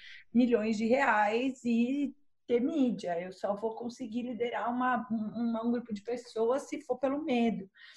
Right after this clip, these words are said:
A gente incrustou, né, na gente algumas coisas que não fazem sentido, e quando você passa a trocar suas referências, por exemplo, olhar o Hélio do Xingu, o Ailton Krenak, é, é,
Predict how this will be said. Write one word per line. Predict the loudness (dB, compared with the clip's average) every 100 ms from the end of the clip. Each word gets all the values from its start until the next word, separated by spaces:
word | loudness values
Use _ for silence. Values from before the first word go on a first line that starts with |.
| -20 -4 4
A | 4
gente | 4 0 -8 _ _
incrustou, | -2 2 2 2 -2 -2 -8 0 6 8 8 8
né, | 6 4
na | 2 0
gente | -2 0 2 0 6 8
algumas | 8 6 0 -2 -6
coisas | -2 0 2 2 0 -2 -14 _ -20 -20 _
que | -2
não | 0 2
fazem | 2 2 0
sentido, | -2 -4 -6 -6 -4 -2 2 2
e | 2
quando | 2 2 2
você | -2 -4 2 2 2 -4 -18 -20 _
passa | 6 6 4
a | 2
trocar | 2 0 0
suas | -2 -2
referências, | -2 0 0 2 2 2 0
por | 2
exemplo, | 4 4 2 2
olhar | 4 6 6 4
o | 4
Hélio | 6 6 2
do | -4
Xingu, | -6 -6 -2 2 4
o |
Ailton | 4 2 0
Krenak, | 0 2 2 2 2 -2 -20 -20 -20 -20 _
é, | 8 10 8 6 6
é, | 8 8 4 0 -4